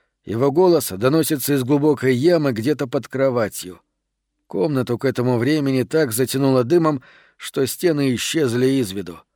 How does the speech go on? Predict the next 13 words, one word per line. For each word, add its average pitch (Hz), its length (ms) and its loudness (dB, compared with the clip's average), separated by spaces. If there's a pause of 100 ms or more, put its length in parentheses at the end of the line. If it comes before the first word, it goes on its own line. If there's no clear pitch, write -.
(540)
У - 100 -10
меня 131 260 0
перед 139 220 0
глазами 131 720 0
мелькали 131 460 2
красные 139 560 -2
вспышки, 127 600 -2 (320)
от - 140 -12
которых 131 320 0
всё 135 160 -4
сильнее 131 560 0
болела 127 420 2
голова. 110 500 -2